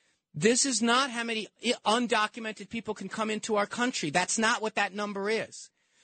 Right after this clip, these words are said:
Is right now there's a whole set of laws about how people need to get processed if they come in and declare,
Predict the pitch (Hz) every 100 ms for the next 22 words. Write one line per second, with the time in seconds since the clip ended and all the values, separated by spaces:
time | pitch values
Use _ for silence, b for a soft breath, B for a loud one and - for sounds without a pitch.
0 | _ _ 220 185 196 247 311 247 240 214
1 | 196 180 - 247 285 - 226 208 160 147
2 | 185 165 107 - 160 165 156 233 254 254
3 | 226 202 185 180 185 170 160 - 185 175
4 | - 113 - - b b b 165 - 170
5 | - 214 190 175 170 160 151 151 - 156
6 | 151 147